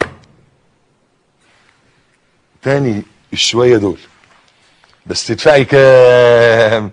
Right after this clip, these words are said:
ولا انت ما بتدفعيش ابدا، بتاخدي بس؟ لا، ادفعي الصلاة على النبي صلى الله عليه وآله وصحبه وسلم.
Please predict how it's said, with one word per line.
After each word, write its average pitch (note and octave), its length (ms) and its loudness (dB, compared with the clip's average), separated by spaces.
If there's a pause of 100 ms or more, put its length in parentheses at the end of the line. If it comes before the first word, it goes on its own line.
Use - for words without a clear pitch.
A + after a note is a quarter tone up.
(360)
ولا C3 280 0
انت D#3 200 -4
ما D3 120 0
بتدفعيش C3+ 840 -4
ابدا، B2 420 -2
بتاخدي B2+ 340 -4
بس؟ B2 340 -4 (440)
لا، F#3+ 140 -10
ادفعي G3 400 -8
الصلاة D3 340 -8
على A#2+ 80 -8
النبي A2 220 -10
صلى C3 260 -12
الله G#2+ 300 -10
عليه F#2+ 240 -12
وآله F2+ 120 -14
وصحبه F#2 220 -18
وسلم. D#2+ 240 -20